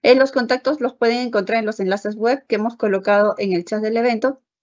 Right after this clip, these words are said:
así como en nuestra página web. Eh, también comentarles que el video de este y todas las capacitaciones desarrolladas por la Dirección General de Presupuesto Público hasta la fecha los pueden encontrar en nuestra página web y en el canal del YouTube del Ministerio de Economía y Finanzas.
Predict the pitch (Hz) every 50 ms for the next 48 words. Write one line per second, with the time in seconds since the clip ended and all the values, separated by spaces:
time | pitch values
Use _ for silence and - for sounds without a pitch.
0 | _ - 220 233 - 269 - - 226 226 220 208 190 196 196 - 180 180 - 202
1 | 208 - 208 196 175 165 156 - - _ _ _ _ _ _ _ - _ _ _
2 | _ _ _ _ _ _ _ - 208 208 196 196 - 214 220 233 240 247 - 302
3 | 277 269 247 220 226 240 220 226 220 233 240 254 247 _ - 226 208 - - 202
4 | 208 202 202 202 185 190 202 180 208 220 233 233 220 220 208 208 208 214 214 214
5 | - 190 190 196 185 180 208 - - 214 208 190 202 - - 175 - 185 - 190
6 | 185 196 208 208 208 208 202 190 185 175 175 185 196 196 - - 202 202 196 185
7 | 185 175 175 175 - 202 196 226 220 208 196 202 190 196 196 - 190 - - 196
8 | 190 - 196 - 233 226 214 202 214 - 196 196 208 - 190 170 165 202 - -
9 | 226 214 - - 233 233 - _ _ - - - _ _ 226 233 247 254 - 262
10 | 269 277 294 302 277 254 226 220 - 240 247 240 - - _ 226 240 247 247 240
11 | 220 208 226 226 226 233 233 - 202 202 202 - 233 240 - 277 254 247 233 233
12 | 262 294 302 - - 240 233 220 208 202 - 214 196 202 202 202 196 196 185 185
13 | 214 202 208 220 214 208 214 196 202 190 185 185 - - 185 190 190 190 190 170
14 | 160 165 175 175 180 - 170 156 151 147 - - -